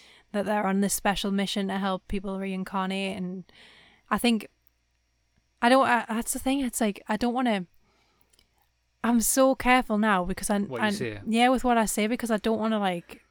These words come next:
Speaker 2: Influence people
Speaker 1: influ-,
Speaker 2: too much.
Speaker 1: yeah. I just, I just feel humbled by life, to be honest. I feel like I don't, I don't really know anything. I'm just kind of,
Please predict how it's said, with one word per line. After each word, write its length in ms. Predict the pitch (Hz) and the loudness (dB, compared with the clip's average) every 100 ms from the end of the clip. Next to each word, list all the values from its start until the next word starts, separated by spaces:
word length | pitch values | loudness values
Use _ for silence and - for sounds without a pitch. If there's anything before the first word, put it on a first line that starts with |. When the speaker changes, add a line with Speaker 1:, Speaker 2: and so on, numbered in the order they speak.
| _ | _
Speaker 2:
Influence 460 | 135 117 131 117 - | -6 -4 -8 -10 -12
people 260 | 135 127 | -12 -6
Speaker 1:
influ-, 280 | - 233 233 | 0 2 2
Speaker 2:
too 80 | 254 | 0
much. 200 | 220 - | -2 0
Speaker 1:
yeah. 360 | 220 233 240 220 - - - - - _ - - - _ _ _ _ - | 2 2 0 -4 -16 -20 -20 -20 -20 _ -20 -20 -20 _ _ _ _ -2
I 120 | 214 | 0
just, 260 | 220 214 - | 0 -2 0
I 80 | 214 | 0
just 160 | 226 | 0
feel 180 | - 247 | 2 0
humbled 480 | - 196 208 233 233 | 2 2 2 2 2
by 220 | 220 202 | 2 2
life, 320 | 185 180 214 | 0 -2 -4
to 140 | - 214 | -4 -4
be 120 | 202 | -2
honest. 320 | 196 190 - | -2 -4 -4
I 60 | 208 | -2
feel 220 | - 226 | 2 2
like 460 | 208 185 - - - _ _ - | 2 -2 -4 -14 -16 _ _ -2
I 160 | 208 | 0
don't, 340 | 208 214 196 - | 2 0 -2 -4
I 120 | 220 | -2
don't 160 | 233 220 | 0 0
really 220 | 214 208 | 0 0
know 200 | 196 190 | 0 0
anything. 440 | 190 208 226 220 | 0 -2 0 -2
I'm 120 | 208 | 0
just 200 | 202 190 - | -2 -2 -4
kind 240 | 190 185 | -4 -4
of, 160 | 202 | -10